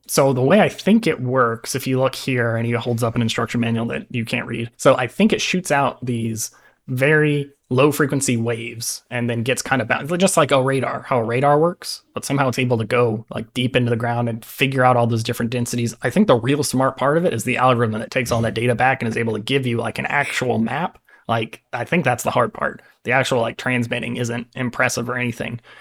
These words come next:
But then, yeah, it has this receiver here, or transceiver, that's able to communicate back to a-, another source to upload the map data, basically. He goes and he,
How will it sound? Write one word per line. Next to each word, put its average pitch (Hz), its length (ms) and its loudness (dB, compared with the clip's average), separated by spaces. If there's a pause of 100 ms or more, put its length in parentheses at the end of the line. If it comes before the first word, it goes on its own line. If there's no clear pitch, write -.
(140)
But 123 160 0
then, 127 220 2
yeah, 123 160 0
it 139 60 -4
has 135 200 0
this 127 180 -2
receiver 151 380 2
here, 123 340 0 (300)
or 123 100 -2
transceiver, 123 680 -2 (280)
that's 127 280 2
able 123 300 0
to 120 200 0
communicate 127 600 4
back 120 300 -2
to 120 240 0
a-, 120 400 -2
another 123 300 0
source 127 300 2
to 127 100 -2 (160)
upload 120 340 2
the 113 80 -4
map 127 240 -4
data, - 220 -8
basically. - 500 -10 (140)
He 147 180 4
goes 123 420 6
and 117 320 2
he, 117 400 0